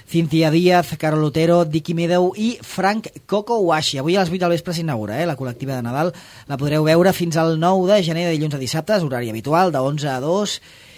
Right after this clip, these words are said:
i de sis a vuit del, del vespre. Els dies de Nadal,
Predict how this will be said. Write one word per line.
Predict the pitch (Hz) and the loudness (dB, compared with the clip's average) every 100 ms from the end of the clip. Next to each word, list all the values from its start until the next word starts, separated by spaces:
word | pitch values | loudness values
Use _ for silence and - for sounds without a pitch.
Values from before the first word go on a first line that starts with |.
| - - | -18 -4
i | 185 185 | 0 4
de | 220 208 | 4 4
sis | - - 220 226 - - | 0 -2 0 0 -2 -2
a | 180 196 156 | 2 2 0
vuit | 160 151 175 185 151 | -4 2 4 4 2
del, | 170 165 156 147 143 139 139 139 131 123 117 | 2 2 2 0 -2 -4 -8 -8 -6 -8 -6
del | 123 117 113 | -6 -4 -4
vespre. | 120 - 107 87 - - - | -6 -8 -10 -12 -14 -20 -14
Els | 113 123 | -10 -6
dies | 123 | -6
de | 117 | -6
Nadal, | 117 143 151 | -2 2 2